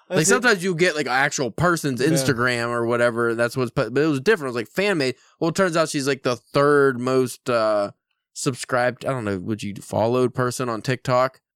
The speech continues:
Speaker 2: And I don't know why that, like, is that why she's popping up on my reels? But Mindy said she's never even seen her, so it was like, th-, I never clicked on her, like, I never went to her profile. Why
Speaker 1: Yeah.
Speaker 2: is this suggested to me over and over?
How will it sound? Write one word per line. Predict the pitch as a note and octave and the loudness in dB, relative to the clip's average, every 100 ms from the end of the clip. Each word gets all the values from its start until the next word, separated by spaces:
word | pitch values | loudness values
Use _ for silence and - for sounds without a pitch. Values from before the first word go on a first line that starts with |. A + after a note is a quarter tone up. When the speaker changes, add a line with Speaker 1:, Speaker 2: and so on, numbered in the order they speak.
| _ | _
Speaker 2:
And | B2+ | -2
I | C3 | 0
don't | C#3+ | 0
know | C3+ | -2
why | B2 A#2+ C3+ B2 | 0 2 2 0
that, | A#2+ A2+ - | 0 -2 -4
like, | G2 G2+ G#2+ | -6 -4 -4
is | G#2 | -4
that | G2+ G2+ | -2 -2
why | B2+ | -2
she's | D3+ D3+ | -4 -4
popping | D#3+ E3 D#3+ | -4 -4 -4
up | E3 D#3+ | -6 -6
on | |
my | D#3 | -4
reels? | D3+ D#3 F3+ G3+ F#3+ | -2 0 2 0 0
But | A#2 A2+ | -6 -6
Mindy | G#2+ B2 C#3 | -4 -2 -2
said | B2+ B2 | -2 -2
she's | - D3+ | 0 0
never | D3 A#2 | 2 2
even | A#2 A2 | 0 -2
seen | G#2 D#3 E3 | -4 -2 -2
her, | B2+ | -2
so | A2 A2 | -2 -2
it | |
was | A#2 | 0
like, | A2+ A2 _ _ _ _ - | -2 -4 _ _ _ _ -10
th-, | F3+ - - - - - | -10 -8 -10 -10 -14 -12
I | B2 | -6
never | D#3+ D3 | -6 -6
clicked | - - D3+ - | -10 -6 -6 -4
on | C3+ | -4
her, | C3+ G#2 | -2 -2
like, | A#2+ | -2
I | |
never | B2 C3 | -2 -4
went | C3+ | -4
to | B2+ | -2
her | A#2+ | -4
profile. | - - D#3 F#3 A2 A2 A#2 | -4 0 0 0 -2 0 0
Why | C#3+ D3 | 2 2
Speaker 1:
Yeah. | E3+ | 0
Speaker 2:
is | D#3+ | 0
this | E3 | -2
suggested | - D#3+ D#3+ F3+ - D3 | 0 0 2 0 0 -2
to | D3 | -2
me | D3+ C#3+ | 2 4
over | D3 C#3 | 2 2
and | C#3 | 2
over? | D3 C#3 A#2+ | 2 2 -2